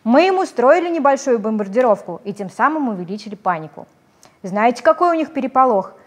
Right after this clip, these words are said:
Пленники исчезли, никаких следов. Ну, если не считать того, что ночью где-то прошёл молочный дождь». Моряк сделал паузу и добавил, насмешливо глядя на корову: «Так что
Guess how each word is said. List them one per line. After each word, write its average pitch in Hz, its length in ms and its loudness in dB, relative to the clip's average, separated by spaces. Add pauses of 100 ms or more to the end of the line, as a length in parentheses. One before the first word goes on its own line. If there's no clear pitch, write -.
(120)
Пленники 247 580 0
исчезли, 240 640 -4 (300)
никаких 220 480 -2
следов. 202 400 -4 (500)
Ну, 311 180 2
если 269 320 0
не 262 100 0
считать 254 320 -4
того, 269 220 2
что 277 160 -4
ночью 339 320 -4
где-то 247 240 -4
прошёл 240 360 -2
молочный 269 520 -2
дождь». 247 500 -6 (560)
Моряк 220 340 0
сделал 180 320 -6
паузу 220 540 -2 (220)
и 202 80 -8
добавил, 196 520 -2 (460)
насмешливо 208 640 -6
глядя 180 300 -6
на 175 100 -12
корову: 175 460 -6 (520)
«Так 269 180 4
что - 360 2